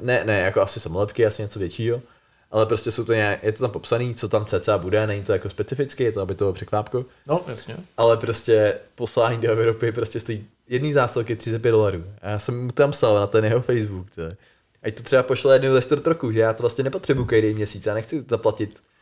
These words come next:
Speaker 1: dvanáct, tyjo, zásilek, tyjo, za třicet pět dolarů, tyjo, jestli to bude prostě
Speaker 2: A
Speaker 1: triko,
Speaker 2: odepsal
Speaker 1: no.
Speaker 2: ti?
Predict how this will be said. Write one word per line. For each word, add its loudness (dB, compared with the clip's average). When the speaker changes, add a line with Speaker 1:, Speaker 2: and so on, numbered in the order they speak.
Speaker 1:
dvanáct, 2
tyjo, 6
zásilek, 2
tyjo, 4
za 4
třicet -4
pět 2
dolarů, 2
tyjo, -2
jestli -6
to -2
bude 2
prostě 2
Speaker 2:
A -20
Speaker 1:
triko, 2
Speaker 2:
odepsal 4
Speaker 1:
no. -4
Speaker 2:
ti? -4